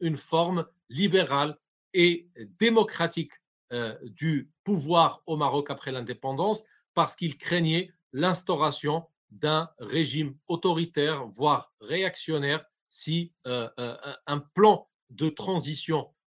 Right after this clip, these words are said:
euh, euh, euh, négocié ne se met pas, euh, très rapidement en place. Il y a bien sûr, pour résumer, il y a eu, euh, des contacts avec le Moyen-Orient et, euh, l'Europe, mais, euh, malheureusement,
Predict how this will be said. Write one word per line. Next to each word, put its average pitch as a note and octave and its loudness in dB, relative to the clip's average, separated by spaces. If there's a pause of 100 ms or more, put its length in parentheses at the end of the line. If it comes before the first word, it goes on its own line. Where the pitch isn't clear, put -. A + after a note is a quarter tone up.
(120)
euh, A#2+ -6 (100)
euh, A#2+ -10 (120)
euh, A#2 -10 (160)
négocié E3+ 4 (140)
ne D3+ 2
se E3+ -2
met D3+ 0
pas, C#3 -2 (180)
euh, A2+ -8
très - -4
rapidement A#2+ -6 (220)
en C#3 -6
place. G2 -12 (920)
Il D#3 -2
y F#3+ 4
a F#3 0
bien E3 0
sûr, G3 -2
pour D#3 -4
résumer, F3 0 (200)
il D#3 -2
y F#3 6
a G3 6
eu, A3+ 0 (260)
euh, C#3 -6
des E3+ 2
contacts F#3 -4 (260)
avec E3 2 (240)
le C#3 -4
Moyen-Orient E3+ 0 (400)
et, F#3 4 (180)
euh, B2+ -6
l'Europe, D3+ 2 (320)
mais, F#3+ 4
euh, C3+ -2
malheureusement, F#3+ 2